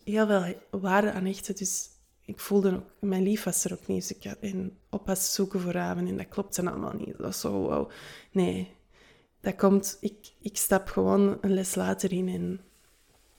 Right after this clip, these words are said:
dat komt helemaal goed. Maar dus die les, die moet nog komen. Ik kan nog niks vertellen over hoe dat, dat traject is. Maar ik,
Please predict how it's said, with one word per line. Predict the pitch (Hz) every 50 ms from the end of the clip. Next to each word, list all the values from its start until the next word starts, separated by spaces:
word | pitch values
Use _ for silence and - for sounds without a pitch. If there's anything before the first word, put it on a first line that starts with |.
| _ _ - -
dat | - 180 185
komt | - 185 185 180
helemaal | 185 185 190 190 185 175
goed. | 180 208 226
Maar | 208 185 175 170
dus | 180 - - - - -
die | - - 190 190
les, | 175 185 185 - - - - - - -
die | 202 190
moet | 185 185 190
nog | 208 202 170 - -
komen. | - 190 196 202 214 208 214 208 208 - _
Ik | - -
kan | - 220 202
nog | 196 185 -
niks | 202 196 - -
vertellen | - 208 - - - 180 185 190 185
over | 185 185 190 185
hoe | 196 190 185
dat, | 196 180 -
dat | 202 - -
traject | - - 180 180 185 185 - - - - _
is. | - 208 208 - - - - - - - - - - - - - - - - - - - - - - - - _ _ _ _ _ _
Maar | - 196 190 185
ik, | 180 - -